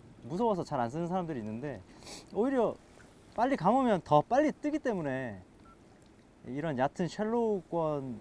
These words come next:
필드에서 더 유용하게 쓰일 수 있을 거라고 생각을 합니다. 립이 있는 플로팅 미노 같은 경우에는 그 립 때문에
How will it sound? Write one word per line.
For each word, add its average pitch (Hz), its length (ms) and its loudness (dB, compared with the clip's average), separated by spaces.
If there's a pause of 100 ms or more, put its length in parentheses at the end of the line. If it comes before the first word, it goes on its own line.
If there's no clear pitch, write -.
필드에서 120 800 -2
더 123 120 0
유용하게 143 720 0
쓰일 175 300 -2
수 - 160 -12
있을 127 220 -10
거라고 135 300 -4
생각을 127 380 -8
합니다. 104 280 -10 (640)
립이 220 400 2
있는 165 280 0
플로팅 196 360 -2
미노 165 340 -2
같은 143 320 -4
경우에는 131 500 -4 (460)
그 156 60 -2
립 170 220 -2
때문에 147 640 0